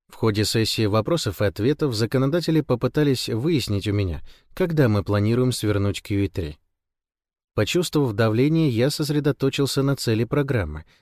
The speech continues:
существенном улучшении перспектив рынка труда, и сказал: «Если мы увидим дальнейший рост экономики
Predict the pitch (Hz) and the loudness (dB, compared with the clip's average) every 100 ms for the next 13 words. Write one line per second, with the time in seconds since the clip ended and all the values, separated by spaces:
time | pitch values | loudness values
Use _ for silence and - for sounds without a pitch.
0 | _ - 110 - 120 - 117 110 101 - | _ -2 -2 0 -2 0 0 2 0 -2
1 | 113 113 110 - 95 - 98 120 104 107 | -2 0 -2 -2 -6 -6 -4 -4 -2 -2
2 | 104 - - 117 90 82 - _ _ _ | 0 -2 -2 -2 -2 -6 -10 _ _ _
3 | - 117 - 139 101 73 85 _ _ _ | -2 -2 0 -2 -2 -8 -10 _ _ _
4 | _ _ _ _ _ _ - 104 139 160 | _ _ _ _ _ _ -4 2 2 2
5 | 170 175 160 143 151 131 123 127 120 113 | 2 2 2 2 2 2 2 2 0 0
6 | 113 113 107 - 104 143 98 - 76 | -2 -2 -2 -2 0 0 -2 -6 -16